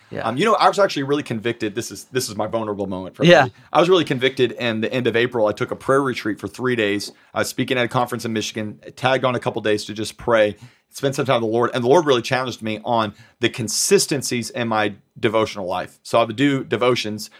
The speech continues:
Speaker 2: but it's just not as consistent. And so I made a point that I'm gonna go till the rest of the year without breaking a day.
Speaker 1: Yeah.
Speaker 2: Um, and that includes my journaling, which is, like, my soaps that I do every day.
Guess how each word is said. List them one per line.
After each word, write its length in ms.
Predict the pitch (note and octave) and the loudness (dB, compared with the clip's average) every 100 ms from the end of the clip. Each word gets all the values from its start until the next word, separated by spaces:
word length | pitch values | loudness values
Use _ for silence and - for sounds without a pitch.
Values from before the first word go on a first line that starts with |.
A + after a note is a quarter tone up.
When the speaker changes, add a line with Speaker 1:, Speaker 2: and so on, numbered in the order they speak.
| _ | _
Speaker 2:
but 140 | - C3 | 2 2
it's 100 | A#2+ | 2
just 180 | D3 C3+ | -2 0
not 180 | C3+ | 0
as 100 | B2 | 0
consistent. 520 | - A2 A2+ - G2 - _ - _ _ | -4 -6 -6 -6 -8 -14 _ -20 _ _
And 160 | C3+ B2+ | -2 4
so 100 | C#3+ | 4
I 60 | |
made 220 | B2+ C3+ E3+ | 6 4 4
a 40 | |
point 340 | - C3+ C3+ C3 | 0 -2 0 2
that 100 | A2+ | 2
I'm 100 | A2+ | 2
gonna 140 | G#2+ | 0
go 180 | G#2+ G#2+ | 2 2
till 140 | A#2 | 0
the 60 | G#2 | 0
rest 280 | A2 A2+ C3+ | 0 0 -4
of 60 | |
the 80 | C#3 | -2
year 340 | A#2+ G#2 G#2 - - | 2 2 0 -6 -2
without 360 | B2 A2 G#2+ | 2 4 2
breaking 360 | G#2+ A2 G#2+ A2 | 2 0 0 -4
a 60 | F#2 | -4
day. 260 | F#2 E2 - _ - | -6 -8 -12 _ -4
Speaker 1:
Yeah. 160 | A#2 A2 | 0 0
Speaker 2:
Um, 120 | G#2 | -2
and 100 | B2+ | 0
that 120 | C#3 D#3+ | 2 2
includes 360 | C3+ D3 B2+ | 2 2 2
my 120 | B2+ | -2
journaling, 400 | G#2 A#2 A2+ G2+ | 0 -2 -2 -6
which 160 | G2+ G2 | -8 -6
is, 100 | G2+ | -2
like, 160 | G#2+ A2 | -2 -2
my 100 | G#2+ | -6
soaps 440 | - A2+ G#2 - | 0 0 0 -4
that 160 | A2+ G#2 | -4 -4
I 60 | |
do 140 | G2+ G#2 | -4 -6
every 180 | G2+ G2 | -6 -8
day. 180 | G#2 | -8